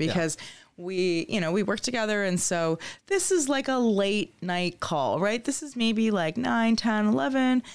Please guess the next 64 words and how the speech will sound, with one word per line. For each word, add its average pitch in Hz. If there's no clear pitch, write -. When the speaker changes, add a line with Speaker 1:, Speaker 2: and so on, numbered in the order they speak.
Speaker 2:
This 190
is 180
a 180
Friday, 175
Saturday. 269
And 202
I 220
get 254
this -
call 302
from 269
Andy. 156
And 208
usually 269
if -
I'm 247
getting 381
a 269
call 190
late 196
on, 180
like, 165
a 165
Friday 220
night, 156
it's -
actually, 190
like, 151
there's 160
a 139
problem, 139
'cause 143
you 196
Speaker 1:
Yeah. 208
Speaker 2:
wouldn't 220
be 196
calling 151
me. 127
Like, 147
if 151
we 170
were 160
gonna 170
go 156
out, 156
we 143
would 143
Speaker 1:
Sure. 160
Speaker 2:
be 180
texting 196
or 175
be 160
like, 156
"Oh, 196
we're 175
all, 160
the 165
whole 156
team's 156
meeting 151
up -
at 180
this 160
bar." 226